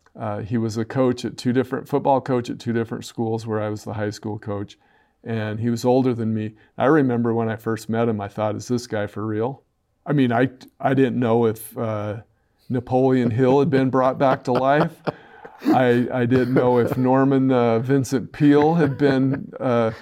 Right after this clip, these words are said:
Speaker 2: Tony
Speaker 1: you know,
Speaker 2: Robbins had a
Speaker 1: <laughs>
Speaker 2: clone.
Speaker 1: you know, had come back. He was the most positive, optimistic, energetic person. And I've even had conversations with people that are very close to him and, and told him, I said, like, "I didn't,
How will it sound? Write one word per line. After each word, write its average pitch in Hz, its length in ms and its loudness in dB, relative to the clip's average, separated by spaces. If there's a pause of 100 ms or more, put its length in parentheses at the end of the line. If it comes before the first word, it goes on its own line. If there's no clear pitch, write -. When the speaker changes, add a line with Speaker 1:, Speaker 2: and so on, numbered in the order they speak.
(140)
Speaker 2:
Tony 117 280 2
Speaker 1:
you 143 60 4
know, 107 60 2
Speaker 2:
Robbins 110 260 2
had 117 140 2
a 113 60 2
Speaker 1:
<laughs> 247 100 6
Speaker 2:
clone. 120 420 2 (220)
Speaker 1:
you 160 120 4
know, 160 140 4
had 139 180 0 (380)
come 151 220 0
back. 139 360 0 (420)
He 170 140 0
was 156 180 0
the 135 80 0
most 123 400 2
positive, 147 800 -2 (140)
optimistic, 131 1200 -4 (160)
energetic 123 960 2 (240)
person. 113 640 0 (340)
And 123 160 -2
I've 123 160 0
even 127 220 4
had 120 200 -2
conversations 117 880 -4
with 107 220 -8
people 110 340 -4
that 113 120 0
are - 40 -4
very 110 220 2
close 113 360 -2
to 104 140 -8
him 104 140 -8
and, 107 160 -10
and 110 240 -8
told 110 260 -2
him, 107 120 -6
I 104 60 -12
said, 107 260 -6
like, 107 260 -8
"I 107 120 -2
didn't, 104 280 -4